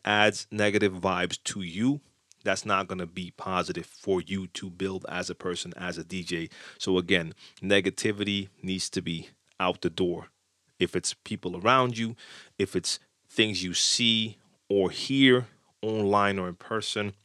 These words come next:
you wanna avoid that. I've been in this situation as well, and I'll use myself as an example. There was a time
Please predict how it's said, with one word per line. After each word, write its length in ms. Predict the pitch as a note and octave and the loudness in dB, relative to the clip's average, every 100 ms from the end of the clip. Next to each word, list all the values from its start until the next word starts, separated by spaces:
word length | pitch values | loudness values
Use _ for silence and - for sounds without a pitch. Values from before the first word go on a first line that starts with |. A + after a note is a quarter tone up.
| _ | _
you 140 | G2+ G2+ | -8 -2
wanna 280 | G2+ F#2+ E2+ | 0 0 -2
avoid 480 | - E2 E2+ E2+ E2+ - _ | -8 -10 -6 -4 -6 -10 _
that. 320 | - D#2+ - _ - - - - _ _ - _ _ | -4 -2 -2 _ -20 -20 -20 -20 _ _ -20 _ _
I've 160 | - E3 | 0 2
been 140 | - | 4
in 60 | - | 2
this 120 | G#3 | 2
situation 520 | G3+ - F3+ D#3+ D#3 | 2 0 2 2 0
as 100 | B2 | -2
well, 220 | A2 F#2 - _ _ _ _ _ | 2 2 0 _ _ _ _ _
and 160 | G#2 A2 | 4 4
I'll 80 | A2 | 6
use 160 | C3+ | 6
myself 360 | A#2+ G#2+ G#2+ G2 | 4 4 4 4
as 140 | F#2+ | 2
an 60 | F#2 | 0
example. 520 | F2 G2+ F#2+ F2+ D#2+ - _ _ _ _ _ _ - | 0 4 4 2 -6 -14 _ _ _ _ _ _ 2
There 160 | G#2+ | 6
was 260 | G#2 A2 C3+ | 8 8 6
a 80 | C3 | 4
time 480 | - A#2+ G#2 G2+ | 2 2 2 0